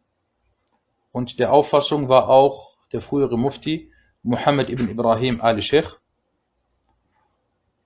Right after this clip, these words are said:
Und als Beweis führten sie den Hadith von Aisha an, einen anderen Hadith, in dem es heißt:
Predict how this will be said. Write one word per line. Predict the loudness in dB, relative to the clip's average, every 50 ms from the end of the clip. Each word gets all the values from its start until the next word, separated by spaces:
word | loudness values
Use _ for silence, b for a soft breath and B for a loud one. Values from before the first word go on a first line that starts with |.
| _ _ -10
Und | -8 -8 -8 -8 -10 _
als | -4 -4 -2 -2 -4 -6
Beweis | -6 -2 2 4 4 4 4 2 0 -4 -6 -10 -14 _
führten | -14 -6 -2 -2 -2 -2 -2 -6 -6
sie | -6 -6 -6
den | -6 -6 -6 -6 -6
Hadith | -6 -4 -2 -2 -2 -4 -4 -6
von | -10 -8 -4 0
Aisha | 2 4 4 4 2 0 -4 -6 -6 -4
an, | -2 -2 -4 -4 -8 -10 _ _ _ _ _ _ _ _ _ _ _ -6
einen | -4 -4 -4 -4 -6
anderen | -6 -6 -6 -8 -10 -10
Hadith, | -12 -10 -8 -8 -8 -8
in | -8 -4
dem | -4 -2 -2 -4
es | -4 -2
heißt: | -2 0 0 -2 -4 -6 -10 _